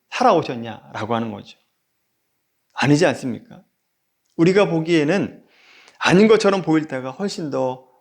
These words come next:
많다라고 하는 거죠. 하나님, 저에게 왜 이런 고난을 주십니까? 다른 사람에게가 아니라 왜 나에게 이런 어려움을 주십니까? 이런 하소연을 하고 싶을 때가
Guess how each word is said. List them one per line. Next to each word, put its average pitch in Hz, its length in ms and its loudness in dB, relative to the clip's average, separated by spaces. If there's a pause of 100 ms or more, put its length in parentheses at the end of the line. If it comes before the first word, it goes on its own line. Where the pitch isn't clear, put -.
많다라고 117 800 -6
하는 117 180 -6
거죠. - 260 -20 (880)
하나님, 233 280 2
저에게 196 260 4
왜 156 140 6
이런 233 260 6
고난을 160 300 -4
주십니까? 104 480 -16 (460)
다른 233 260 4
사람에게가 190 1000 0
아니라 127 240 -4
왜 175 320 6
나에게 165 480 0
이런 147 320 0
어려움을 135 460 -2
주십니까? 110 640 -14 (340)
이런 220 580 2 (200)
하소연을 214 480 0
하고 196 240 -2
싶을 175 280 -10
때가 123 460 -8